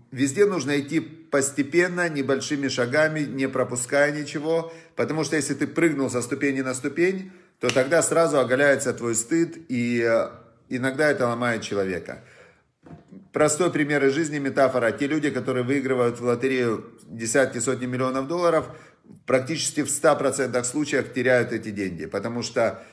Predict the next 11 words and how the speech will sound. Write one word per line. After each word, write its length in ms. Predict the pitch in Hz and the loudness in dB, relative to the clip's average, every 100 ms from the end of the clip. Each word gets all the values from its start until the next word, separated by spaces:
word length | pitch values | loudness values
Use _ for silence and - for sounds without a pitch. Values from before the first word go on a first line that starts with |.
| _ | _
э, 140 | 98 104 - | -2 0 2
они 260 | 127 151 | -2 0
не 200 | 151 175 | -2 0
заработали, 680 | 175 160 147 135 131 113 104 | 4 4 4 4 2 2 -2
не 160 | 120 151 | -2 -2
поднялись 600 | 139 123 139 131 113 - | 0 0 2 2 0 -4
по 160 | 110 | -6
ступенечкам, 880 | - 117 123 107 101 - 82 82 82 | -4 -4 -2 -2 -4 -8 -6 -8 -10
они 300 | 113 113 139 | -6 -4 -4
сразу 640 | 135 143 135 123 113 104 95 - | -4 2 4 4 2 -2 -2 -2
прыгнули, 640 | 147 156 156 147 147 131 | -2 -2 -2 0 2 0